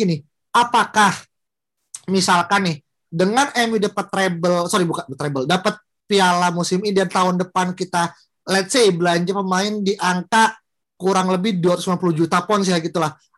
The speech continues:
Apakah itu bisa menjadi salah satu pain cure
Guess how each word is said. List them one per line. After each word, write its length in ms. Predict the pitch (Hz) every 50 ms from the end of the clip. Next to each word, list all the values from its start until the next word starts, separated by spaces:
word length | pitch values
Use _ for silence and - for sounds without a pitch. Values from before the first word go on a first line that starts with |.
| _
Apakah 560 | - 220 220 220 233 226 233 - 233 220 220 - - _ _ _ _ _ _ _ _
itu 320 | 254 262 262 - - 269 226
bisa 240 | 196 214 - - 208
menjadi 360 | 202 214 208 190 202 185 208
salah 320 | 190 - 208 196 196 190 190
satu 560 | - 196 190 - _ _ 214 202 196 196 196
pain 320 | - 226 220 208 202 208
cure 680 | 202 - 220 208 185 156 147 156 208 262 349 330 -